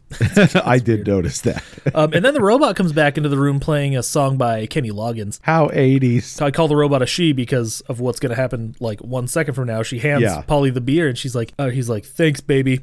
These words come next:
Speaker 2: or whatever. "Thanks, honey." And she's like, "Do you like this song?" He's like, "I li-," "It's a nice song." And she's like, "It's my favorite." And then <laughs> Rocky's like, "Who taught her to talk like that?" And he's like, "She loves me." And then that's the last time we ever see the fucking robot.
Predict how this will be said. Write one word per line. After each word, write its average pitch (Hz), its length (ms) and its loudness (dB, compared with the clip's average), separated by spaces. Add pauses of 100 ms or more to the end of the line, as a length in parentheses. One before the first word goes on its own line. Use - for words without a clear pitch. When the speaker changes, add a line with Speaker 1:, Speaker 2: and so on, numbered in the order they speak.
Speaker 2:
or 123 100 -6
whatever. 123 280 -2
"Thanks, 156 260 -2
honey." 135 260 2
And 127 120 -2
she's - 180 -6
like, 110 300 -6
"Do 156 80 -4
you 156 60 -2
like 175 180 -4
this - 140 -8
song?" 147 340 -4
He's 143 120 0
like, 127 140 0
"I 151 80 0
li-," 165 220 -2
"It's 170 120 -6
a 220 40 -4
nice 214 220 -6
song." 240 240 -4
And 127 100 -6
she's 127 140 -10
like, 117 140 -12
"It's 120 260 -10
my 120 120 -6
favorite." 117 680 -6
And 120 100 -6
then 110 240 -4 (160)
<laughs> - 160 0
Rocky's 151 480 0
like, 143 160 2 (220)
"Who 226 100 0
taught 190 240 2
her 156 80 -2
to - 180 -8
talk - 280 0
like 175 160 2
that?" 143 180 -2
And 135 160 -6
he's 147 160 -2
like, 135 220 -2
"She - 160 -8
loves 185 260 -6
me." 113 260 -4
And 151 80 2
then 151 100 2
that's 143 160 2
the 156 100 0
last 135 200 2
time 147 140 2
we 135 80 2
ever 120 140 -2
see 127 100 -4
the 110 80 -6
fucking 107 240 -10
robot. 90 320 -12